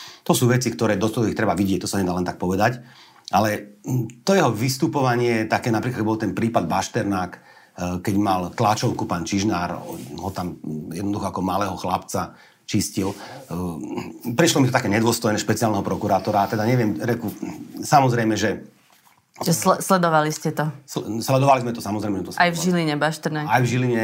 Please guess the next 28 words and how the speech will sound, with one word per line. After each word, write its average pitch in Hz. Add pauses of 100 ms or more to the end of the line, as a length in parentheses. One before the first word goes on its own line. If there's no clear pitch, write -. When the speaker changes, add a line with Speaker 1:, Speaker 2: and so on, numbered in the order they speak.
Speaker 1:
aj, 104
aj, 98 (100)
aj 85
všade, 98 (140)
však -
áno, 98
je 101
tam 98
televízny 98
signál, 120 (120)
<laughs> -
takže, 123 (140)
a -
internet, 117 (240)
takže 110
sme 123
to 117
sledovali. 120 (560)
A, 117
e, 113
ten, 117
ten, 117
e, 110 (800)
d-, 87
neprišlo 151
mi 131
to -
ako 117